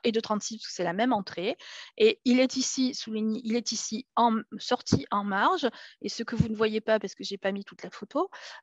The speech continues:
euh, c'est que, euh, il est en face justement précisément de cette citation de Columel, hein, bon, qui est soulignée dans le texte, euh, dans le texte qui correspond, euh,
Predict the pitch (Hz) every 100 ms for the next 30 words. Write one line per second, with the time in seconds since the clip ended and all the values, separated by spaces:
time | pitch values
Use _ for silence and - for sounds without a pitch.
0 | - 214 - - 208 254 311 - - 202
1 | 214 240 240 208 - 285 - - 208 -
2 | 240 311 269 - 277 - 196 202 269 392
3 | 247 - 302 277 - 226 180 - 285 233
4 | 190 180 156 202 381 - 202 196 185 226
5 | - - - - 214 254 - 233 208 185
6 | 185 247 339 - 190 226 240 190 202 226
7 | - - 202 190 170 - 233 170 165 -
8 | 175 180 208 240 - 220 214 180 151 -
9 | 214 233 196 - -